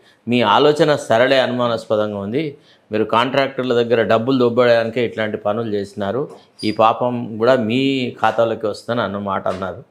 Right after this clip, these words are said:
సరే, ఇంకా కొంత సమయం గడిస్తే వ్యవహారాలన్నీ, అంటే, ఒక ఇంజనీరింగ్ ఎక్స్పర్ట్స్ వాళ్ళు వీళ్ళు చూసిన తర్వాత దీనికి సంబంధించిన విషయాలు వస్తాయి. ఒకవేళ ఈ ప్రభుత్వంలో అది తప్పు జరుగుంటే definitely we should hold the government for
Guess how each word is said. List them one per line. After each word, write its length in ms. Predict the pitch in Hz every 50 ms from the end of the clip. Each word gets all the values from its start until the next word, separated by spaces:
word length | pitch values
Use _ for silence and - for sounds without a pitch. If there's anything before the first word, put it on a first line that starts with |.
| _ _ _ _ _
సరే, 200 | - - 143 151
ఇంకా 200 | 131 131 127 131
కొంత 600 | 127 - 120 113 110 110 107 104 101 98 98 - - - _ -
సమయం 540 | - - 101 107 123 139 139 135 127 107 110
గడిస్తే 460 | 117 123 113 - - - 87 - - - _ _ _ _ _ _ -
వ్యవహారాలన్నీ, 760 | 98 107 110 117 120 117 110 107 104 104 101 104 113 120 110
అంటే, 280 | 104 104 107 104 98
ఒక 140 | 101 101 95
ఇంజనీరింగ్ 500 | 104 104 104 107 110 110 104 101 98 98
ఎక్స్పర్ట్స్ 480 | 98 95 - - - 98 95 92 - 107
వాళ్ళు 340 | 95 92 92 92 101 104 101
వీళ్ళు 300 | 98 104 104 101 101 104
చూసిన 220 | 101 - - 101
తర్వాత 400 | - 95 87 85 - - 113 - - _ _ _ _ _ _ -
దీనికి 200 | 117 127 127 123
సంబంధించిన 500 | 123 117 117 120 131 135 135 127 135 131
విషయాలు 380 | 123 120 113 - 139 135 135 131
వస్తాయి. 420 | 135 131 - - 131 104 95 - - - _ _ _ -
ఒకవేళ 240 | 95 117 127 131 131
ఈ 260 | 127 127 117 123 127
ప్రభుత్వంలో 1080 | 127 131 135 135 147 147 147 156 151 151 147 143 139 143 143 135 135 139 139 139 135 131
అది 180 | 131 123 117 113
తప్పు 280 | - 120 113 - 147
జరుగుంటే 540 | 131 139 135 139 143 143 151 185 190 185 - - - _ _ _ -
definitely 760 | 104 107 - 151 170 185 180 175 180 170 160 151 143 135 - - - - 127 123
we 100 | 120 120
should 340 | 120 - 127 120 110 -
hold 200 | 120 123 131 131 123
the 140 | 117 120 113
government 420 | 104 110 110 110 110 113 113 113 113
for 240 | 113 - - 107